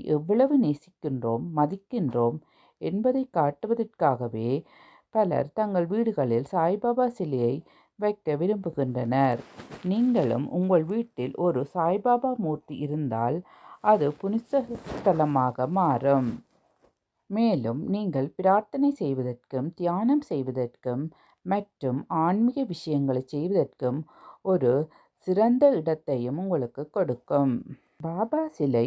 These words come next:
உங்கள் வீட்டில் அல்லது உங்கள் கார் டேஷ்போர்டில் சிலையை வைத்திருப்பது எண்ணற்ற நன்மைகளை தருகின்றது. சிலையின் இருப்பு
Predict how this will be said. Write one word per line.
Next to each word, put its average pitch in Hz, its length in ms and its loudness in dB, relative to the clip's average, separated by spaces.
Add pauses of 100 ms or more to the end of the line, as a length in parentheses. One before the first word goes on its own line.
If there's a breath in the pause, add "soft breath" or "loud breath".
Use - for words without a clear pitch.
உங்கள் 185 420 2
வீட்டில் 190 560 -6
அல்லது 131 520 0 (160)
உங்கள் 156 440 2
கார் 165 480 4 (440 soft breath)
டேஷ்போர்டில் 160 960 -2 (500 soft breath)
சிலையை 185 460 2
வைத்திருப்பது 147 720 -4 (100)
எண்ணற்ற 220 520 0
நன்மைகளை 143 680 0
தருகின்றது. 135 760 0 (680 soft breath)
சிலையின் 185 560 0
இருப்பு 180 500 -4